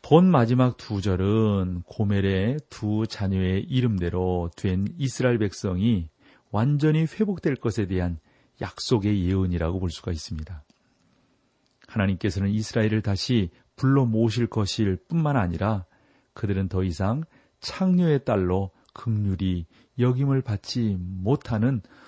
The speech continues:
로루하마가 되지 않게 하리라 하는 겁니다. 그러니까 하나님께서 이 모든 것들을 다 다시금 회복시켜 주시겠다 하는 겁니다. 하나님께서는 이스라엘 백성에게 긍휼을 베푸실 것입니다.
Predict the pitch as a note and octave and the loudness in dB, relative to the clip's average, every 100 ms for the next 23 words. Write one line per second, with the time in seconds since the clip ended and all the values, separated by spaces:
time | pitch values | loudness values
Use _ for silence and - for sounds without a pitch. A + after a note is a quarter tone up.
0 | - - A2 C3 E3 F3+ E3+ D#3+ D#3+ D3 | -16 -2 4 6 6 6 4 2 2 2
1 | D3 C3 B2+ G#2+ G2+ - G2 G2 G2 F#2 | 0 0 0 0 -2 -4 -6 -4 -6 -4
2 | A2+ G2+ E2+ F2 - _ _ _ _ _ | -4 -4 -4 -8 -14 _ _ _ _ _
3 | - - - D#3+ F#3+ E3+ C3+ A#2+ C3 C3+ | -20 -20 -6 -2 0 0 0 0 0 2
4 | A#2+ G2 G2 F#2+ F2+ G2+ G2+ - F2+ F#2 | 0 0 0 -2 -2 -2 -4 -2 -4 -4
5 | E2+ E2 - G#2+ F#2 - _ _ - C#3 | -6 -8 -4 -4 -4 -14 _ _ -6 -4
6 | A#2 - - G2 - - - F2+ - G2 | -4 -6 -6 -4 -4 -10 -6 -6 -6 -8
7 | G#2 - A2 E2+ E2+ F2+ G#2 - _ _ | -8 -6 -4 -4 -8 -14 -18 -20 _ _
8 | _ _ _ _ _ _ _ _ - G#2+ | _ _ _ _ _ _ _ _ -2 0
9 | G2+ F2+ G2 - G#2 A2+ F2+ - _ _ | 0 0 -4 0 0 2 0 -8 _ _
10 | _ C#3+ C#3+ C#3 A#2+ G#2+ F#2+ - G2+ F2 | _ -6 -2 2 2 4 0 0 -2 -2
11 | F2 G2+ F2 - - D3 D3 A#2+ A#2+ A2 | -2 -2 -2 -4 -2 0 2 2 0 0
12 | G2 - A2 - G2 G#2 E2 E2+ F#2 | -6 -8 -8 -6 -6 -6 -8 -8 -14